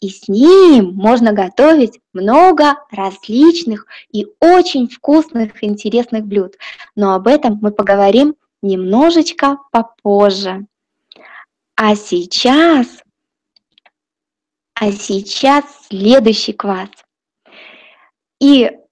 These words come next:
это уже мой любимый зелёный квас.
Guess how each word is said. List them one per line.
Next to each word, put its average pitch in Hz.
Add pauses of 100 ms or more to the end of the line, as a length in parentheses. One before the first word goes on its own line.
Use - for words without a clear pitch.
(140)
это 320
уже 240 (200)
мой 311
любимый 226
зелёный 226
квас. 220